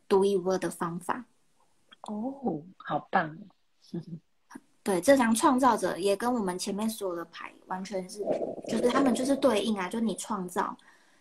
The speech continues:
Speaker 1: 那我看见的是，当我们处在烦躁、焦虑，或是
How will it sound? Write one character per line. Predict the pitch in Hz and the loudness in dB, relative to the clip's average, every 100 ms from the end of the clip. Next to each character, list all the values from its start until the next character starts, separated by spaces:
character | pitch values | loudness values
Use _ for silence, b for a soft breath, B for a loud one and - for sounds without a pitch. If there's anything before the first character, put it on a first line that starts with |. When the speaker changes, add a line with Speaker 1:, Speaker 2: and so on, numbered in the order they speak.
| b | b
Speaker 1:
那 | 294 277 269 _ | 2 2 0 _
我 | - - | 0 0
看 | - 269 233 | 0 0 2
见 | 240 220 | 2 2
的 | 185 | 0
是， | 190 220 196 - b b b - | -2 -2 -2 -6 b b b -2
当 | 277 302 | 2 4
我 | 269 | 4
们 | 196 175 165 - - | 2 -2 -6 -12 -16
处 | - 196 | -6 -4
在 | 202 220 | -2 -4
烦 | 214 - 170 170 185 | -4 -6 -6 -4 -2
躁、 | 226 185 175 | 0 0 -2
焦 | - 208 190 190 196 | -2 2 2 4 0
虑， | 208 180 | 0 -6
或 | - 220 | -6 -6
是 | 226 220 | -4 -6